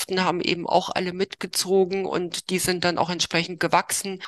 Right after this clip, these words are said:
Und in der Zeit haben wir sehr viele interessante Mandate bekommen, auch einige aus dem dax dreißig damals. Wir haben in zweitausendvier so mit fünfzig Mitarbeitern gestartet,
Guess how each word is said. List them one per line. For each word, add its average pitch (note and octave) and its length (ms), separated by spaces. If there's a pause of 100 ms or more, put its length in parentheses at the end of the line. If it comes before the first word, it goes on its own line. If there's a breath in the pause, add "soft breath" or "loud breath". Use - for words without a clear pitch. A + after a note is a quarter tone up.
Und G3 200
in G3 100
der F#3+ 200
Zeit F#3+ 340
haben F#3 160
wir F#3 240
sehr F#3+ 320
viele G3 300
interessante F#3 640
Mandate F#3 560
bekommen, F3+ 680
auch F3+ 200
einige F3+ 580
aus E3+ 260
dem E3+ 300
dax - 360
dreißig F3+ 640
damals. F#3 640 (240 loud breath)
Wir F#3+ 160
haben F3 260
in F3 340
zweitausendvier G3 1160
so G3 200
mit F#3+ 220
fünfzig - 880
Mitarbeitern F3+ 800
gestartet, A3 800